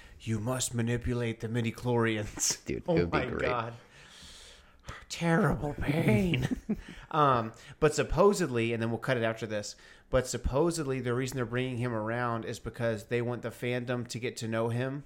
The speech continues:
Speaker 1: the
Speaker 2: Mm-hmm.
Speaker 1: broader spectrum of people. Um, so again, like, Ahsoka was really big in the Clone Wars, but now more people know who that is 'cause of Mandalorian, or Boba
Speaker 2: Mm-hmm.
Speaker 1: Fett is now fleshed out even more 'cause of Mandalorian, things like that.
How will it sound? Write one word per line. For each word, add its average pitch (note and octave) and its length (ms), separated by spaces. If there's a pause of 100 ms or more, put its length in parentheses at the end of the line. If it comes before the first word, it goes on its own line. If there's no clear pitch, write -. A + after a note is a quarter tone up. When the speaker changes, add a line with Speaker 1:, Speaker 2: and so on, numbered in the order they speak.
Speaker 1:
the - 160
Speaker 2:
Mm-hmm. F2 80
Speaker 1:
broader A#2 380
spectrum B2 460
of B2 120
people. C#3 480 (420)
Um, A#2 220
so B2+ 160
again, A2+ 320
like, G2+ 380 (680)
Ahsoka B2+ 680
was A#2+ 220
really A#2+ 160
big A#2 200
in A#2 60
the A2 60
Clone A#2+ 320
Wars, A#2+ 220
but A2+ 120
now G#2+ 160
more C#3 220
people A#2+ 180
know G#2 100
who G#2 80
that G2+ 100
is G2+ 120
'cause G#2 240
of G#2 440 (480)
Mandalorian, A2+ 720
or A#2 180
Boba A#2 200
Speaker 2:
Mm-hmm. F#2 80
Speaker 1:
Fett A#2+ 380
is A#2 180
now A2 340 (240)
fleshed A#2+ 300
out A#2 60
even A2+ 160
more B2+ 300
'cause A2 140
of G#2+ 80
Mandalorian, G#2+ 380
things A#2+ 160
like G#2+ 140
that. G#2 240